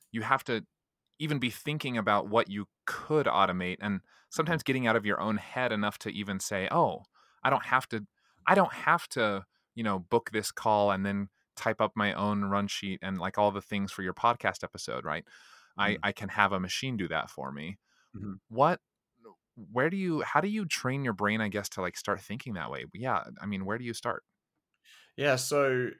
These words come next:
Speaker 2: you actually just have to start. It's the kind of thing that, uh, snowballs over time, you know, and a-, as you learn more and more things, like, if you go in and create,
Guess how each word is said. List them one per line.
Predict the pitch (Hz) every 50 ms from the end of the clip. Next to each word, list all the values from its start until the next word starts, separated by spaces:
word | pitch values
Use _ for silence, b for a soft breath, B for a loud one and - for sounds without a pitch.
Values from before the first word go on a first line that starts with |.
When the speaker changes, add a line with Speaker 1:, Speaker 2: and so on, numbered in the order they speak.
| _ _ _ _ _ _ _ -
Speaker 2:
you | 110 113 107
actually | 104 113 120 - - 101
just | 92 90 92 87 -
have | - 92 -
to | - 120
start. | 127 - - 123 - - - -
It's | 123 123 -
the | - 131
kind | 127 156 147 147 185
of | 196 170
thing | - - 131 113 107 107 104 98
that, | 92 87 82 - - _ -
uh, | - 82 78 -
snowballs | - - - - 90 87 87 76 80 76 71 71 - -
over | - 78 80 76 73
time, | - - 78 76 73 71 73 78
you | 76
know, | 76 73 76
and | 78 82 80
a-, | - - 92 95 95 - - -
as | 98 101 95 90
you | 87 85
learn | 82 85 87 87 87 85 85 82 80 80 65 - -
more | 95 95 92 87
and | 85 82
more | 80 78 80
things, | - - 101 92 87 78
like, | 87 - -
if | 92
you | 127 127
go | 120 117 101 92
in | 92 92 92
and | 85 82
create, | - - 90 82 -